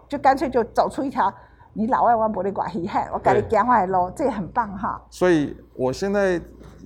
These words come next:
Speaker 2: 就这个路线了啦，所以文茜随时给我意见了，随时在播报的时候多，多讲一些你内心世界的看法啦，这些就会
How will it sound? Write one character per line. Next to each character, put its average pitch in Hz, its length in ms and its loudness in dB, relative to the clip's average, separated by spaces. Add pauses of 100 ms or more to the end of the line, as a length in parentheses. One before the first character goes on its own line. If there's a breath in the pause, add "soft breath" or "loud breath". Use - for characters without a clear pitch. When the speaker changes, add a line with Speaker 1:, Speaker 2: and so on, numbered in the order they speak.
(140)
Speaker 2:
就 202 160 4
这 202 100 2
个 175 80 4
路 175 140 4
线 175 220 0
了 123 100 -2
啦， 117 180 -8 (200)
所 190 160 0
以 170 60 4
文 151 200 0
茜 175 180 -2
随 143 160 -2
时 139 120 -6
给 160 140 -4
我 131 220 2
意 147 160 -4
见 156 240 -2
了， 104 180 -4
随 151 300 -4
时 147 240 -8
在 170 220 -2
播 170 220 -2
报 170 160 2
的 147 80 0
时 151 100 -4
候 143 160 -2
多， 180 360 -4 (100)
多 190 140 4
讲 143 180 -2
一 143 60 -4
些 175 260 -2
你 139 340 -4
内 160 200 -4
心 170 160 -6
世 156 180 -10
界 170 100 -2
的 147 80 0
看 147 260 -6
法 78 160 -4
啦， 76 180 -8 (100)
这 165 100 -2
些 156 180 -6
就 147 160 -6
会 139 280 -4